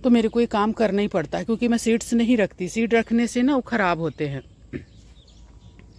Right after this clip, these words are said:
और मैं आपको पालक दिखा रही हूँ <laughs> छोटी सी जगह पे।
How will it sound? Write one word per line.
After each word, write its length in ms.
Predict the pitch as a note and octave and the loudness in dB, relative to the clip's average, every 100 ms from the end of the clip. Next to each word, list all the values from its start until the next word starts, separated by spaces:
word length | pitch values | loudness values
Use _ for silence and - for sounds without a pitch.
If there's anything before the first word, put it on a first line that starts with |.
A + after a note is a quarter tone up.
| - - - - - - | -20 -18 -18 -18 -20 -6
और 80 | D#3+ | -4
मैं 120 | D#3 | -2
आपको 240 | D3+ - F3+ | -4 -6 -8
पालक 400 | - C3+ B2+ C#3+ | -4 -2 -2 -6
दिखा 380 | D3 - B2+ | -8 -6 -6
रही 180 | A2+ G#2 | -6 -6
हूँ 60 | D#3 - - - - | -8 -12 -20 -20 -10
<laughs> 320 | B3 - - | -10 -10 -12
छोटी 340 | - G3+ F#3 G3+ | -4 -4 -4 -10
सी 180 | G#3 F#3+ | -8 -2
जगह 300 | F3 E3+ E3+ | 0 0 -2
पे। 440 | F3+ G#3 - - | -4 -16 -20 -20